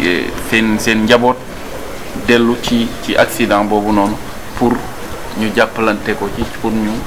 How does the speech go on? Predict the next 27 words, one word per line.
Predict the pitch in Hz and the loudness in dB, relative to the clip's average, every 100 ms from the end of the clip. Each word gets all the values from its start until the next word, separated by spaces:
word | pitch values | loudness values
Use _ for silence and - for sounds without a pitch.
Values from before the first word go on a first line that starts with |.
| - - | -8 -8
mën | 110 113 110 110 | 0 0 0 -2
cee, | 107 101 - - - - | -2 -2 -8 -10 -8 -2
euh, | 101 104 98 71 - - | 2 2 2 -2 -4 -2
jaf-, | 120 120 - | 0 0 0
jaf-, | 110 135 - | 2 2 2
euh, | 113 104 87 67 67 - - 101 | 2 2 2 0 -2 -4 -4 4
jàpp-, | 123 - 117 | 4 4 4
jàppalante | 135 135 123 117 127 | 4 4 2 2 -2
fan | 120 135 123 | 0 4 4
yi | 123 | 4
nga | 127 | 4
xam | 117 113 110 | 2 0 -2
ne | - - - - | -4 -6 -4 4
fan | 120 117 | 4 6
yu | |
xaw | 110 120 120 | 6 6 6
a | |
tar | - 117 110 | 4 0 0
la, | |
dañu | 110 113 113 | -4 0 2
recevoir | 117 120 110 110 101 | 2 2 4 4 4
ay | 104 | 0
gan, | 107 117 110 | 2 4 4
dañu | 113 110 | 2 2
recevoir | 107 107 95 | 2 2 2
ay | 95 - | 2 0
jaar. | 98 | -2